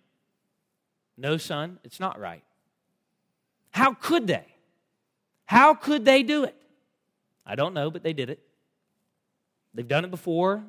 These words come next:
and they did it tonight, and they'll do it again. And when they do, seems that only children weep." The entire scene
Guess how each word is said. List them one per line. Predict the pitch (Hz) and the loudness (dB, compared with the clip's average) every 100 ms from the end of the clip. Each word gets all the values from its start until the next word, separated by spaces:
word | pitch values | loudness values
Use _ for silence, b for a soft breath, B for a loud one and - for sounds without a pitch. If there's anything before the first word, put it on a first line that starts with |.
| - | -18
and | 107 | -16
they | 110 | -6
did | 135 | -4
it | 180 - | -4 -8
tonight, | 175 147 170 - _ _ - | -8 -6 -6 -12 _ _ -20
and | 117 | -14
they'll | 107 | -14
do | 107 139 | -8 -4
it | 180 | -4
again. | 156 143 127 151 160 | -4 -6 -6 -12 -20
And | 117 | -14
when | 127 | -8
they | 175 190 | -4 -4
do, | 151 127 123 131 _ _ _ _ _ _ _ | -2 -4 -6 -10 _ _ _ _ _ _ _
seems | - 196 180 165 | -14 -8 -6 -6
that | 139 151 | -8 -8
only | 165 185 | -8 -8
children | 180 214 160 113 110 | -8 -6 -6 -8 -10
weep." | 139 104 _ _ _ _ _ _ _ _ _ _ _ _ _ _ _ _ _ _ _ - | -10 -10 _ _ _ _ _ _ _ _ _ _ _ _ _ _ _ _ _ _ _ -6
The | 185 | -4
entire | 175 - - 208 208 214 | -4 -10 -10 -10 -10 -12
scene | - - - 160 104 85 | -12 -14 -12 -14 -14 -20